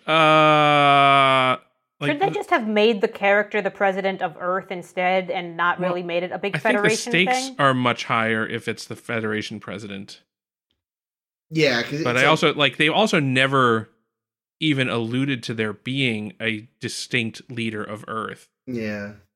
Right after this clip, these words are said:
Speaker 1: So
Speaker 2: Hmm. Here's
Speaker 3: Like
Speaker 2: a question. Are there, are there changelings that have infiltrated Vulcan?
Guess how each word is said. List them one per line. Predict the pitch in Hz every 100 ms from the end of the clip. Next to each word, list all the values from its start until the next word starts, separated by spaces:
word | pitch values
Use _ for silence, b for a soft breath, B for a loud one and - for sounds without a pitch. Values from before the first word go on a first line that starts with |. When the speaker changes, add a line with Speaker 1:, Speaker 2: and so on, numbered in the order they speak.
| _
Speaker 1:
So | 117 110 107 104 107 _ _
Speaker 2:
Hmm. | 180 175 _ _ _ _ _ -
Here's | 175
Speaker 3:
Like | 175
Speaker 2:
a |
question. | 185 180 214 226 240
Are | 262
there, | 339 392 262 - _
are | 233 311
there | 370 339
changelings | - - 269 302 262 226 196 196 196
that | 202 208 214
have | 214 220
infiltrated | 240 247 240 - 220 202 175
Vulcan? | 214 302 - -